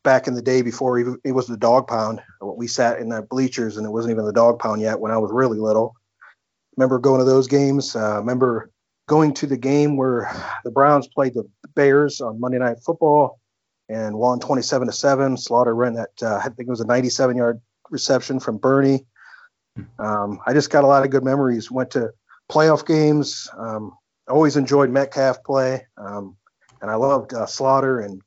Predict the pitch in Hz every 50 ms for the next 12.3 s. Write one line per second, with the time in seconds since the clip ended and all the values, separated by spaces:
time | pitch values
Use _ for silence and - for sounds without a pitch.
0 | _ - - - 156 147 135 - 143 131 131 123 117 - - - 113 120 135 143
1 | 127 123 127 135 131 120 - 139 131 123 123 123 - 120 120 120 120 110 110 107
2 | 107 110 - - 107 107 113 110 113 110 _ _ _ - 98 98 101 98 92 87
3 | _ _ - - - - _ _ _ _ _ _ _ _ _ _ - - - -
4 | - - - 123 135 151 156 160 160 156 147 139 135 131 147 147 143 - - 156
5 | 143 139 139 131 - 151 143 135 135 151 156 147 147 147 - - - _ _ _
6 | _ _ _ _ _ _ _ _ _ _ _ _ _ _ _ _ _ _ _ _
7 | - 151 180 185 156 - - 185 170 151 131 139 143 135 - 139 123 120 127 135
8 | 139 135 123 110 120 113 107 95 98 - - - - - _ - 107 107 104 101
9 | 95 - 139 139 143 127 123 131 147 151 143 147 - - 120 113 110 104 104 104
10 | 123 120 120 117 123 120 113 107 - _ _ - 123 120 120 123 - - 139 135
11 | 127 123 - - - 123 117 117 107 98 107 107 104 104 98 90 - - - _
12 | _ - 113 113 98